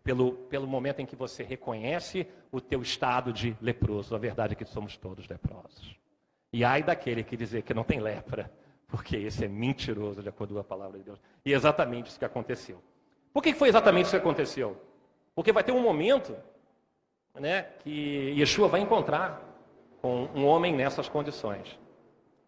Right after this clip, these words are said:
E quando uma pessoa se identificava, né, é, na verdade,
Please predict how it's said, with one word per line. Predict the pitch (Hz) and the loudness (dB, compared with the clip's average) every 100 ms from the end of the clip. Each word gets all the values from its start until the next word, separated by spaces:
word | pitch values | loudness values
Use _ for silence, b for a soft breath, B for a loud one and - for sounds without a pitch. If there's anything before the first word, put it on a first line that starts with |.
| _ _ | _ _
E | |
quando | 185 262 302 294 247 - - - _ | -4 0 2 0 -2 -6 -16 -20 _
uma | 185 220 | 0 2
pessoa | 220 160 - 190 160 | 2 -2 2 4 4
se | 143 - | 2 -2
identificava, | 180 185 - 165 - - 190 233 190 120 98 90 - - _ _ _ _ - | -2 -2 -2 -8 -12 -8 -6 -4 -4 -4 -6 -8 -20 -20 _ _ _ _ -4
né, | 139 143 - 131 | 0 0 -2 -4
é, | 127 151 147 | -4 -4 -4
na | 165 | -2
verdade, | 185 165 135 175 170 131 | 0 0 0 0 0 -6